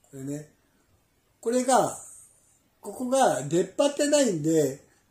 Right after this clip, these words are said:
こうやって寝てても大丈夫なんだよ、これ。こうしちゃって寝てても。ここ、すごい、あの、フィ-、こ-、ここでこう、スラでフィットするんで、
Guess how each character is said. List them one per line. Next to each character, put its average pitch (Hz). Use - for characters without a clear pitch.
こ 285
う 294
や 302
っ 302
て 302
寝 285
て 277
て -
も 190
大 233
丈 240
夫 185
な 175
ん 151
だ -
よ、 160
こ 151
れ。 143
こ 247
う 226
し -
ち 240
ゃ 214
っ 196
て 208
寝 190
て 196
て 190
も。 143
こ 214
こ、 202
す 247
ご 302
い、 196
あ 190
の、 175
フ -
ィ-、 277
こ-、 254
こ 269
こ 269
で 277
こ 254
う、 240
ス -
ラ 285
で 240
フ -
ィ -
ッ -
ト 156
す 165
る 160
ん 143
で、 143